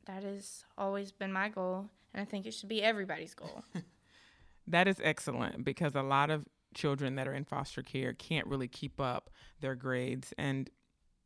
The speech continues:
Speaker 2: it's not to their own fault. It's a lot that you all are going through, so, um, great job on, you know, trying to continue to do that and doing it well.
Speaker 1: Yes.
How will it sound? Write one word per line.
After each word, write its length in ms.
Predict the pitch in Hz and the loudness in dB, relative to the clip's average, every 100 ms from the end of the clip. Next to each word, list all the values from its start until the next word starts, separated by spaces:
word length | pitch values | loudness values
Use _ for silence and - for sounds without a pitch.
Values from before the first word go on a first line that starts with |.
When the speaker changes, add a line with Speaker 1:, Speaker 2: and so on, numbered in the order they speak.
| _ - | _ -4
Speaker 2:
it's 180 | 135 - | -4 0
not 240 | 147 - | 0 0
to 100 | 160 | 0
their 200 | - - | 0 0
own 140 | - - | -2 -6
fault. 340 | - 80 - | -2 -2 -2
It's 100 | - | -4
a 60 | 139 | -6
lot 360 | 143 139 131 113 | 0 2 2 2
that 100 | 117 | 0
you 160 | 131 | 0
all 100 | 120 | 0
are 80 | 98 | 0
going 280 | 110 120 135 | -2 -6 -6
through, 240 | - 135 | -6 -6
so, 360 | - 135 - 131 - - - | -4 -2 -2 -4 -10 -20 -8
um, 240 | - 143 135 | -2 -2 -2
great 240 | 143 139 | -4 -2
job 340 | 135 131 131 127 | 2 4 4 2
on, 320 | 131 131 139 - | 0 0 -4 -6
you 100 | 147 | -6
know, 120 | - | -6
trying 380 | - 143 143 139 | -4 -2 -2 -4
to 100 | 135 | -4
continue 380 | 135 135 139 135 | -6 -2 0 0
to 80 | |
do 160 | 131 131 | 0 0
that 220 | 127 123 | 0 -2
and 120 | - | -2
doing 200 | 127 135 | -4 -4
it 100 | 135 | -4
well. 240 | 147 135 127 | -4 -4 -6
Speaker 1:
Yes. 300 | - - | -12 -20